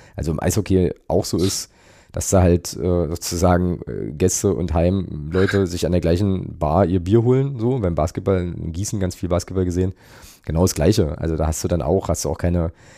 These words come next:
keine Fan-Trennung in dem Sinne, es sei denn, Frankfurt kommt, das ist dann da in Gießen immer ein bisschen was anderes, aber da auch einige Spiele gesehen, wo du dir einfach, wo du, also weiß ich nicht,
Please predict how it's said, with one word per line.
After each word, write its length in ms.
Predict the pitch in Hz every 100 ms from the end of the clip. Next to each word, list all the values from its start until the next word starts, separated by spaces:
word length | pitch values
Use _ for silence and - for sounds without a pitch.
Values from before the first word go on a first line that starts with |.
| - -
keine 240 | 95 98
Fan-Trennung 960 | - - - 95 117 - - 92 90 90
in 160 | 90
dem 220 | 87 90
Sinne, 260 | 80 101 107
es 80 | 90
sei 100 | 82
denn, 120 | 90
Frankfurt 380 | 87 87 - 107
kommt, 180 | 104 98
das 80 | 85
ist 140 | -
dann 80 | 90
da 80 | 87
in 80 | 85
Gießen 220 | 82 90
immer 140 | 85
ein 60 | 90
bisschen 220 | 82 87
was 80 | 82
anderes, 320 | 82 101 95
aber 280 | 85 85 82 - - - - -
da 100 | 73
auch 80 | -
einige 300 | 87 98 98
Spiele 280 | - 92
gesehen, 380 | 95 82 87 90
wo 80 | 78
du 80 | 82
dir 180 | 78 65
einfach, 280 | 78 80 -
wo 80 | 73
du, 120 | 78
also 220 | - 67 65
weiß 200 | - 62
ich 100 | 90
nicht, 300 | 80 76 -